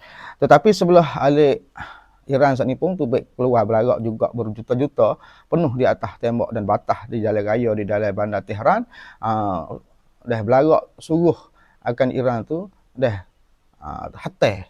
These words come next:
Ah, hak nun belarak suruh berhenti, hak ni belarak suruh hatai. Rakyat-rakyat sokong ke kerajaan dan sokong ke Ayatullah suruh hatai ke dah akan, ah, Israeliah tu dengan secara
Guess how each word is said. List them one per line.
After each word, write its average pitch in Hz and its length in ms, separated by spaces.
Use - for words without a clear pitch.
Ah, 80 320
hak 139 100
nun 151 160
belarak 135 400
suruh 131 160
berhenti, 156 480
hak - 400
ni 156 240
belarak 139 400
suruh 143 160
hatai. 113 400
Rakyat-rakyat 110 560
sokong 143 400
ke 110 80
kerajaan 123 520
dan 123 140
sokong 131 420
ke 110 80
Ayatullah 117 600
suruh 139 240
hatai 131 400
ke - 160
dah 120 320
akan, 120 720
ah, - 320
Israeliah 123 640
tu 147 160
dengan 120 160
secara 127 560